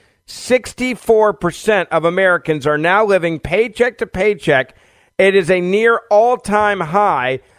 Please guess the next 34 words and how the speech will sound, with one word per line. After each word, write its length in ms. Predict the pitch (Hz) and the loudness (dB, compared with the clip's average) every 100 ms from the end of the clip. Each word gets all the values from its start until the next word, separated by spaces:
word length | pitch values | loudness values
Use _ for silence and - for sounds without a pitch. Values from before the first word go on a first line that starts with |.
| - | -16
That 320 | 123 180 247 | -2 0 0
is 180 | 247 208 | -2 -4
coming 400 | - 202 190 185 | -4 -4 -2 -6
from 300 | - 170 160 | -4 -4 -4
C 580 | - - 214 226 240 233 202 | -10 -8 -4 -2 -4 -4 0
N 300 | 202 202 180 | 2 0 0
B 300 | 175 175 151 | 0 -2 -6
C. 480 | - 165 120 95 _ _ _ _ _ | -2 0 0 -2 _ _ _ _ _
Living 880 | 143 151 233 277 247 285 285 262 214 _ | -8 2 4 4 0 -2 0 -2 -4 _
from 540 | _ - 196 175 165 - | _ 0 2 2 -2 -8
paycheck 960 | - 214 240 247 247 - 240 233 226 - | -6 -2 -2 -2 -8 -4 0 0 -2 -4
to 100 | 185 | -6
paycheck. 840 | - 170 190 151 - 131 - _ _ _ _ _ _ _ _ - | -4 -4 -4 -4 -4 -4 -6 _ _ _ _ _ _ _ _ -20
Sixty-four 920 | - - 269 - 285 262 - 269 262 | -8 -2 -2 -2 -8 -8 0 2 2
percent. 720 | - 202 - 247 185 - _ _ _ _ _ - | 0 -6 -2 -4 -4 -8 _ _ _ _ _ -10
Let's 180 | 185 | -4
go 120 | - 247 | 0 0
to 40 | |
the 140 | 208 | 0
article 420 | 220 254 247 165 135 | 0 0 0 -2 -4
from 200 | 147 139 | -8 -4
C 160 | 185 | -4
N 80 | 156 | -4
B 100 | 143 | -6
C. 280 | 131 156 101 | -4 -4 -4
So 160 | - 135 | -4 -4
when 120 | 143 | -4
he 80 | 156 | -2
tells 360 | 208 247 214 | 2 2 2
you 80 | 196 | 0
that 140 | 170 | 0
wages 360 | 175 185 180 180 | 0 -2 -4 -2
are 140 | 214 | 2
up, 420 | 247 196 - _ | 2 2 -4 _